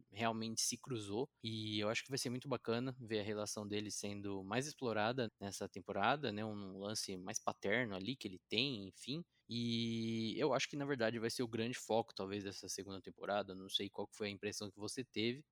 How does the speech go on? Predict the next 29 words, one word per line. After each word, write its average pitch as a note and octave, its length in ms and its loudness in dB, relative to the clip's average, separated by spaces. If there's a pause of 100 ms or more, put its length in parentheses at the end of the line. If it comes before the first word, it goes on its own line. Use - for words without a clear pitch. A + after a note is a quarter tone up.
mas A2 320 2
foi, A#2 280 -2
assim, A#2+ 340 0
o B2+ 80 -4
que - 140 -8
eu E3+ 80 0
vi, G#2+ 200 -6 (340)
que - 60 -14
eu - 40 -14
percebi. G2+ 520 -4 (180)
Curti, D3+ 580 4 (240)
várias A2+ 360 4
coisas A#2 200 2
acontecendo, A#2 880 2
né, A#2 200 0
a A2 40 0
gente G#2 320 -4
vai G#2 160 2
ver G#2+ 360 0 (540)
um - 40 -20
pouco A2 240 -4
mais G2+ 280 0
ali G2+ 180 -2
sobre G#2 300 -2
o G2+ 60 -2
passado G2+ 400 -4
do G2 160 -8
Geralt A#2+ 480 2
também, G#2+ 460 -4